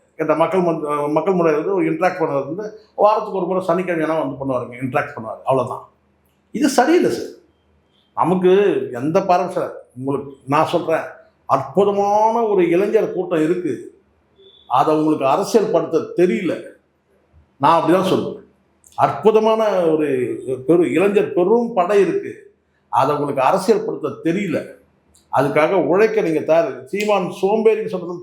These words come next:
தப்பே கிடையாது, தப்பே கிடையாது. அடிப்படையில உண்மை.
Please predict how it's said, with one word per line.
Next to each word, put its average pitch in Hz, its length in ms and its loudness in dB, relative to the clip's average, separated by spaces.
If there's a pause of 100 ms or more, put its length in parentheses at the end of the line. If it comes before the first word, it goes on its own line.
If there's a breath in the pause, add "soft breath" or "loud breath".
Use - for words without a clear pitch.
தப்பே 185 360 4
கிடையாது, 185 340 -6 (760)
தப்பே 208 320 4
கிடையாது. 170 340 0 (1000)
அடிப்படையில 214 500 4
உண்மை. 202 300 2